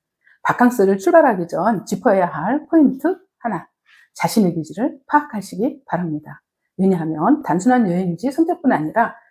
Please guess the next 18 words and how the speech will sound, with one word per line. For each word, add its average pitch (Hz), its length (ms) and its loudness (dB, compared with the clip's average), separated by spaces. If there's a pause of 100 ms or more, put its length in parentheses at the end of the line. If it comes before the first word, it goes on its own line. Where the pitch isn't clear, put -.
(120)
여행 175 240 2
중 208 140 -4
어떤 196 260 -4
활동을 262 400 -2
할지, 262 580 -4
무엇을 247 720 2
준비할지도 240 960 0 (240)
기질에 208 360 0
따라 - 360 -6 (200)
결정이 180 420 -2
되니까요. 170 520 -6 (840)
외향적인 220 460 6
사람들은 226 680 0
모험을 247 380 4
즐김으로 190 600 -6
스카이다이빙, 202 840 0 (200)
서핑과 277 420 4
같은 254 400 -2